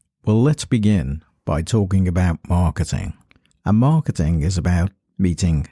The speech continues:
customer needs, satisfying demand. And so it's the other side of the coin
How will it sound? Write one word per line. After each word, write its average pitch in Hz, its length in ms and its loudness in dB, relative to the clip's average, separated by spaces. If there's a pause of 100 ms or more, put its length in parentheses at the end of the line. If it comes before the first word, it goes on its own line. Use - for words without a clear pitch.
(160)
customer 73 420 -4
needs, 95 560 0 (440)
satisfying 95 840 0
demand. 87 640 0 (880)
And 101 140 0
so 143 180 0
it's - 180 -2
the 139 140 2
other 143 300 2 (280)
side 113 360 0
of 87 100 -2
the 90 80 0
coin 82 500 0